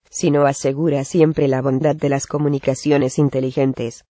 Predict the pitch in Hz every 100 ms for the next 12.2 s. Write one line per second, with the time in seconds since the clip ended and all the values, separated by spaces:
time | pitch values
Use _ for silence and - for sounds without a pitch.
0 | _ _ - 165 139 139 135 135 - 131
1 | 160 160 147 135 127 - - 165 165 139
2 | 143 185 - 143 135 147 143 151 131 -
3 | 165 127 113 _ _ _ - 160 - 160
4 | 147 139 139 147 160 135 131 190 165 151
5 | 135 - 131 135 127 - 151 120 113 -
6 | _ _ _ _ _ _ _ _ - 147
7 | 135 147 135 135 135 151 147 123 117 _
8 | _ _ _ _ _ _ _ _ - 147
9 | 139 160 151 143 139 131 - 151 156 165
10 | 135 139 135 160 135 - - 131 135 -
11 | 147 147 139 127 - 131 143 156 131 117
12 | - -